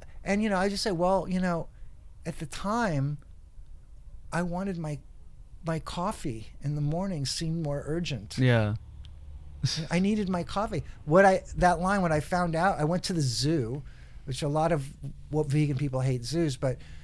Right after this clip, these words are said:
Speaker 1: modern zoos actually do a lot. The, the San Diego Zoo do an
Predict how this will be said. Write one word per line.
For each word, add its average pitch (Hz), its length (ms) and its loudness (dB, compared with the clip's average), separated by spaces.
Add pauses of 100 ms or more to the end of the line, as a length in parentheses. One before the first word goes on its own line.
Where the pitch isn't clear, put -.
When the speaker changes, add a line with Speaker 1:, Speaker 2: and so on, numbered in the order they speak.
(320)
Speaker 1:
modern 180 480 8
zoos 156 340 2
actually 143 380 0
do 139 200 -2
a 131 60 2
lot. 131 800 -2
The, 135 200 -2
the 127 240 -6
San 170 240 -2
Diego 156 120 0
Zoo 135 220 0
do 139 300 0
an 147 80 -4